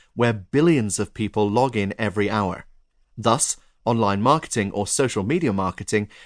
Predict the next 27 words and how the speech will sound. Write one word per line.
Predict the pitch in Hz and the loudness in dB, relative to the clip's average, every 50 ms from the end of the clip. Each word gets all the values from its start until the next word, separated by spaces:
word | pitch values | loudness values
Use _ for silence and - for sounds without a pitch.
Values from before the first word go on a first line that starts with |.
| - - | -10 -4
is | - 147 131 143 | -2 -2 -2 0
the | 165 165 | 0 0
new | 175 208 233 | 2 2 0
trend | 220 - - 165 139 110 95 92 90 - - | -2 -2 0 0 0 2 0 -2 -4 -8 -12
for | - - - 131 - - | -8 -2 -2 0 2 2
any | 175 165 131 98 | 0 2 0 0
firm | - - 104 98 95 90 95 | 0 0 0 0 0 0 -2
nowadays. | 98 98 92 90 85 107 104 98 87 80 - - - - _ _ _ _ _ _ _ _ _ _ - | -2 0 0 0 0 0 0 0 -2 -4 -8 -12 -12 -12 _ _ _ _ _ _ _ _ _ _ -8
According | 117 - 143 139 120 120 110 | -2 4 4 4 4 4 0
to | - - 101 | -4 -4 -2
reports, | 101 98 - - 180 180 - - - - _ _ - - _ | -4 -2 0 0 0 0 0 -2 -6 -8 _ _ -20 -18 _
seventy-five | - - - 185 185 196 202 180 170 - 160 143 131 123 - | -6 -2 0 0 0 -2 -4 -10 -4 0 2 2 2 2 0
percent | - - - 120 107 - | -4 -4 -2 -2 -2 -4
of | 98 107 | -4 -6
the | 101 | -6
companies | - - 151 160 147 117 104 98 92 - | -4 -4 -4 -4 -2 -2 -2 -2 -4 -4
in | - 117 110 | -4 -4 -4
the | 104 104 | -4 -4
world | 95 107 131 135 123 98 - - - - - - - - - - | -2 0 2 4 4 4 2 -2 -6 -12 -20 -20 -20 -20 -12 -8
use | 117 117 117 - | -4 -4 -4 -2
social | - 143 151 165 - 185 165 | 2 0 0 0 0 -2 -2
media | 143 107 90 92 95 | -2 -2 -2 0 -2
for | 90 - 98 | -2 -2 -2
marketing. | 92 104 107 113 113 - - - 92 80 - _ _ _ _ _ _ _ _ _ _ _ - - - | 0 0 0 0 -2 -4 -8 -10 -10 -10 -10 _ _ _ _ _ _ _ _ _ _ _ -20 -16 -6
Social | - - 127 113 - - 104 | -2 2 2 2 2 0 -2
media | 101 101 98 98 98 | 0 0 0 0 0
marketing | 101 117 131 135 - - 117 104 98 | 2 2 2 2 0 -2 -2 -2 -2